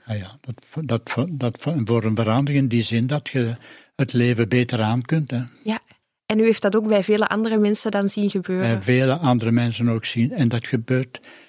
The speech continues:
Speaker 1: kan soms heel lang duren vooraleer dat dat doordringt.
Speaker 2: Ja.
Speaker 1: Sommigen willen heel vlugge verandering en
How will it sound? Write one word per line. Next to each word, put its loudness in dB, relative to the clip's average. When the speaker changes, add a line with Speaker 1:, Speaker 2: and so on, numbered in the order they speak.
Speaker 1:
kan -2
soms -2
heel 0
lang 0
duren 0
vooraleer -2
dat -6
dat -10
doordringt. -6
Speaker 2:
Ja. -14
Speaker 1:
Sommigen 0
willen 0
heel 0
vlugge -2
verandering -2
en -2